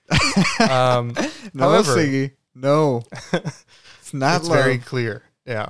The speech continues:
Speaker 1: Not gay.
Speaker 2: However, when a common enemy rears his head, Dom and Brian must learn how to work together and trust one another in order to defeat him.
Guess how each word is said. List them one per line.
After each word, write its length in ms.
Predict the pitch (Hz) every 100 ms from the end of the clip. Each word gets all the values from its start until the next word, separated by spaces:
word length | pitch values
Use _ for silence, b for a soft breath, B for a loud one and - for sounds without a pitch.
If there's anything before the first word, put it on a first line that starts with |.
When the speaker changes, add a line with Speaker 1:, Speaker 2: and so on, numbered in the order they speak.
| -
Speaker 1:
Not 220 | 120 127
gay. 380 | 123 - - 185 -
Speaker 2:
However, 640 | 160 170 269 190 139 160
when 200 | 139 135
a 140 | 127
common 420 | 120 170 214 233 151
enemy 640 | 151 151 147 147 147 143
rears 480 | 139 131 143 135 -
his 180 | 120 143
head, 260 | 208 220
Dom 260 | 143 151 185
and 100 | 165
Brian 600 | 135 156 156 156 156 147
must 280 | 127 117 -
learn 360 | 127 156 170 160
how 140 | 135
to 80 | 120
work 280 | 131 208 -
together 460 | 190 175 208 196
and 120 | 165 -
trust 360 | 190 165 -
one 120 | 165 165
another 440 | 156 160 156 139
in 120 | 117
order 240 | 139 151 147
to 140 | -
defeat 360 | 120 113 127 127
him. 120 | -